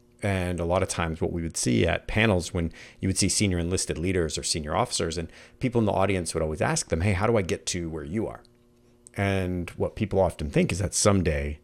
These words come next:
they're gonna get enough experience, that someday they're gonna get enough power, enough positional power to be able to do all the things that they ever wanted to do. And that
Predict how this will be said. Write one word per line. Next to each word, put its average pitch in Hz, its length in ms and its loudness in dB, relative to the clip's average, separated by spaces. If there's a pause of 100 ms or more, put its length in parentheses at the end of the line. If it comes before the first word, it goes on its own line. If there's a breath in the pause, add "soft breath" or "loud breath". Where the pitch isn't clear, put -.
(200)
they're 98 100 4
gonna 95 120 4
get 82 120 0
enough 87 340 -2
experience, 110 640 2
that 85 160 -2
someday 95 260 2
they're 87 120 0
gonna 82 120 -2
get 80 160 -2
enough 82 240 -6
power, 131 460 2
enough 87 220 -4
positional 104 420 0
power 80 320 0 (340 loud breath)
to - 80 2
be 113 120 8
able 123 140 6
to 98 100 -4
do 110 240 4
all 123 200 4
the 131 140 0
things 113 240 2
that 101 100 0
they 98 120 2
ever 90 120 0
wanted 85 200 -2
to 95 80 -8
do. 95 180 0
And 85 100 -2
that 82 140 -6